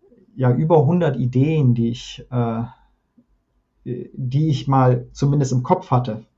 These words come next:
die mir zugetragen wurde, äh, kommt eine ins Portfolio. Das ist so die, die, die Quote, die ich, die ich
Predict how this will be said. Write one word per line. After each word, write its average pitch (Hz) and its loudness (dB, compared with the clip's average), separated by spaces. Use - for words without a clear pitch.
die 120 -2
mir 117 0
zugetragen 120 -4
wurde, 107 -8
äh, 120 -4
kommt 120 0
eine 113 0
ins - -8
Portfolio. - -16
Das 117 -14
ist 110 -14
so 104 -12
die, 104 -14
die, 107 -8
die 110 -8
Quote, 131 2
die 117 0
ich, - -10
die 117 -6
ich - -14